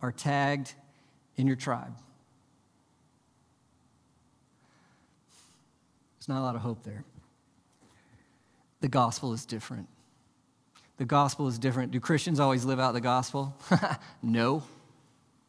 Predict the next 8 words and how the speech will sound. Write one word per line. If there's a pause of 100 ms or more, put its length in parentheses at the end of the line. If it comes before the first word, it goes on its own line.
(100)
Okay? (2000)
But
does
the
gospel
remain
the
truth